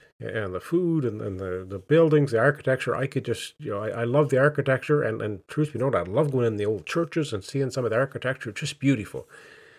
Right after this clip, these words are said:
But there's one Italian restaurant in particular, my wife and I, we, we've ate at before, and, and we wanted to go back to, and of course,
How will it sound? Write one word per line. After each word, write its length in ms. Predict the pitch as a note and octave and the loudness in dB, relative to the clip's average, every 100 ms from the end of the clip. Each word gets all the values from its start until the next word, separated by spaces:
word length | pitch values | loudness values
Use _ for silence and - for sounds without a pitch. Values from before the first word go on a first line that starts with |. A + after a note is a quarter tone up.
| _ _ _ _ _ _ _ - | _ _ _ _ _ _ _ -8
But 120 | D3 | -2
there's 180 | D#3+ C#3+ | 0 6
one 140 | A#3+ | 8
Italian 500 | B3 G3+ F3+ G3 E3 | 8 8 8 10 10
restaurant 400 | C#3+ D3+ - D3 | 10 8 8 4
in 80 | C#3 | 4
particular, 440 | B2 D#3 D#3 A#2+ | 4 6 6 4
my 140 | A#2 B2+ | 6 6
wife 320 | B2 C#3 C#3+ | 6 6 4
and 80 | B2 | 4
I, 160 | A#2+ | 4
we, 220 | A#2 A2 A2+ | 4 0 -4
we've 240 | A2+ G#2 | -2 0
ate 160 | B2+ B2+ | 2 4
at 200 | B2 - | 2 0
before, 440 | G#2 - D#3 D3+ | -4 2 6 6
and, 160 | A#2 A2+ | 6 4
and 200 | G#2+ G#2 | 2 0
we 60 | |
wanted 320 | G#2 C3 B2+ | 0 2 2
to 80 | A2 | -2
go 100 | G#2+ | -4
back 300 | G#2 C#3+ D3 | 2 4 4
to, 180 | - D3 | 2 2
and 60 | B2+ | 2
of 120 | G#2+ | 0
course, 280 | C#3 C3 | 0 0